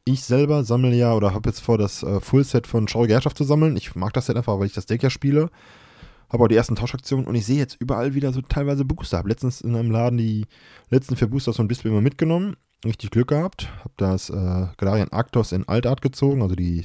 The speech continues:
zweite Stufe, nicht dieses ganz teure, sondern das zweite Ding. Äh, super schön. Ja, ich lerne die Seltenheiten noch, also, ne, don't blame me.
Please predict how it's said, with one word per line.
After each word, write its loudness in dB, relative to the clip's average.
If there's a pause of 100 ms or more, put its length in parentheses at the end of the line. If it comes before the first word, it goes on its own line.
(140)
zweite 2
Stufe, 0
nicht -4
dieses -8
ganz -6 (460)
teure, 2
sondern 4 (840)
das -12
zweite 0
Ding. 2 (1080)
Äh, -4
super -6
schön. -2
Ja, -2
ich 0
lerne 4
die 4
Seltenheiten 2
noch, -4
also, -2
ne, 0
don't 0
blame 0
me. 2